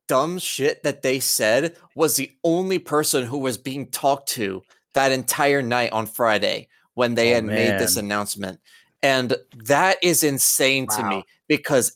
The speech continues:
Speaker 1: everyone else
Speaker 3: Yeah.
Speaker 1: just kinda left them out to fucking dry.
Speaker 2: Yo, you know
Speaker 3: Yeah.
Speaker 2: what? This also, this also goes back to, like, the whole shit. Like, they, they fucking feel bad that they didn't have enough people to deal with the,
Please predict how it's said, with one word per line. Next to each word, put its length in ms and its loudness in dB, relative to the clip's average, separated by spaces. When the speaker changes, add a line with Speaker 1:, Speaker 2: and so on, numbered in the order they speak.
Speaker 1:
everyone 600 2
else 280 2
Speaker 3:
Yeah. 60 -2
Speaker 1:
just 260 -6
kinda 260 -4
left 480 -2
them 200 0
out 280 -2
to 120 -4
fucking 380 -4
dry. 420 0
Speaker 2:
Yo, 360 4
you 180 0
know 260 4
Speaker 3:
Yeah. 60 0
Speaker 2:
what? 260 2
This 160 -2
also, 460 0
this 180 0
also 240 2
goes 220 2
back 240 2
to, 80 0
like, 160 4
the 100 2
whole 200 4
shit. 380 -2
Like, 160 0
they, 120 0
they 160 -4
fucking 380 0
feel 240 4
bad 340 4
that 120 -4
they 100 2
didn't 200 0
have 160 2
enough 280 0
people 360 -2
to 120 -4
deal 340 0
with 160 0
the, 140 -2